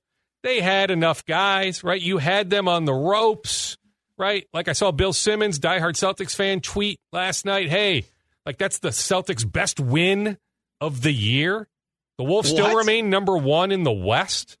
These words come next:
Speaker 1: Yeah, well, I mean, I think when you're down nine with three thirty to go, regardless of the
Speaker 2: Okay.
Speaker 1: opponent,
Speaker 2: I
Speaker 1: who
Speaker 2: guess
Speaker 1: the opponent
Speaker 2: from that
Speaker 1: has.
Speaker 2: perspective, I guess. Okay.
Speaker 1: Yeah, I mean, go to his Twitter page. You can see, or his X page. You can see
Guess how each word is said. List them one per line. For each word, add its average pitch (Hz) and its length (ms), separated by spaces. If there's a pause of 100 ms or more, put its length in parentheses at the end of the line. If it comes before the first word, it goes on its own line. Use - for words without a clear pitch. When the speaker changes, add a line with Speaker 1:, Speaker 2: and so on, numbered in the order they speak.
Speaker 1:
Yeah, 226 240
well, 240 280
I 254 40
mean, 254 120
I 240 80
think 277 220
when 214 160
you're 220 80
down 202 380
nine 165 600 (400)
with - 140
three 233 240
thirty 226 380
to - 160
go, 143 540 (380)
regardless 202 520
of 160 60
the 139 140
Speaker 2:
Okay. 127 80
Speaker 1:
opponent, 190 380
Speaker 2:
I 135 60
Speaker 1:
who 147 60
Speaker 2:
guess 156 80
Speaker 1:
the 175 60
opponent 175 280
Speaker 2:
from 113 80
that 143 220
Speaker 1:
has. 120 120
Speaker 2:
perspective, 82 640
I 78 80
guess. 67 320
Okay. - 260
Speaker 1:
Yeah, 202 140
I - 20
mean, 220 120
go 175 140
to 269 100
his 233 100
Twitter 311 240
page. 87 300
You 131 80
can 226 100
see, 127 260
or 90 120
his 80 140
X 85 180
page. 135 320
You 160 40
can 240 140
see 139 380